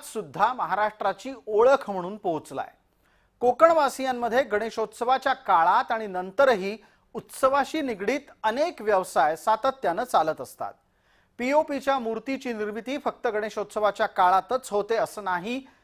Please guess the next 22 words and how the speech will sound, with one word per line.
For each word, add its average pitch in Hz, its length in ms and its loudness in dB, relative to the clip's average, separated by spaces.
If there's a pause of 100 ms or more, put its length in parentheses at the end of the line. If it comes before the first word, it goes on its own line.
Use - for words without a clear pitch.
(160)
तर 240 140 4
त्याची 208 460 2
प्रक्रिया 180 640 0 (380)
वर्षभर 214 640 2
सुरू 196 340 -4
असते. 139 260 -8 (680)
रायगडातलं 269 680 6
पेण 233 540 2
हे 208 160 -2
तर 233 220 0
गणेश 214 480 -4
मूर्तींचं 214 640 -4
माहेरघर. 165 640 0 (680)
मात्र 247 280 4
पीओपी 294 540 0
बंदीच्या 233 760 0
शासनादेशामुळे 233 1200 0
गणेश 214 440 -6
मूर्तींची 214 520 -10
निर्मिती 202 520 -8
करणारं 214 420 -2
पेण 220 520 -2